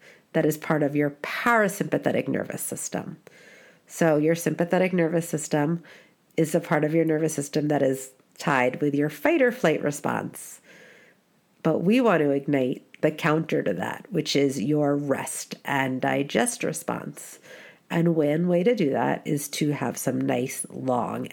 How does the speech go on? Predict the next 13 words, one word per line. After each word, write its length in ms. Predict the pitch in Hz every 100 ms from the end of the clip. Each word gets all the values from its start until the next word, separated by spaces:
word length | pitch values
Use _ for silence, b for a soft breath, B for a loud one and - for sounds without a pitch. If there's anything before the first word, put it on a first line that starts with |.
| -
exhales. 800 | - - - - - - - - B B B B B B B B
So, 580 | - - 160 151 - -
like 240 | - 147 147
I 80 | 151
said, 360 | 143 131 147
one 180 | - 147
of 80 | 131
the 120 | - 208
easiest 460 | 220 233 254 254 240
ways 220 | 208 202
to 120 | -
do 160 | 190 196
this, 500 | 190 185 180 -